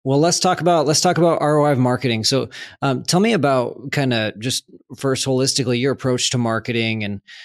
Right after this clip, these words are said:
how you, how do you decide which channels to go with? Like, how do you measure the effectiveness of your marketing and hopefully not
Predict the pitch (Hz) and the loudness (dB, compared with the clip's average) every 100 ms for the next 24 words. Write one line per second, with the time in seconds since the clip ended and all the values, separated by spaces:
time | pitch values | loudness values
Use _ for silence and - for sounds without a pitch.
0 | - _ - 151 180 175 165 160 208 220 | -20 _ -4 -2 2 2 0 -2 0 0
1 | 165 139 - 160 147 160 - 151 147 143 | 2 2 2 2 2 0 0 0 0 0
2 | 127 139 135 139 147 185 185 151 123 123 | 0 2 0 -4 -2 0 2 2 2 0
3 | 123 123 110 - 113 123 110 120 113 120 | 0 0 -2 -4 -4 -4 -2 -4 -4 -6
4 | 113 107 - 113 101 104 98 101 101 92 | -6 -4 -4 -4 -6 -4 -4 -6 -8 -10
5 | 90 95 _ _ 113 98 90 - - 139 | -12 -14 _ _ -6 -6 -8 -16 -4 -4
6 | 107 123 117 110 | 0 0 0 -2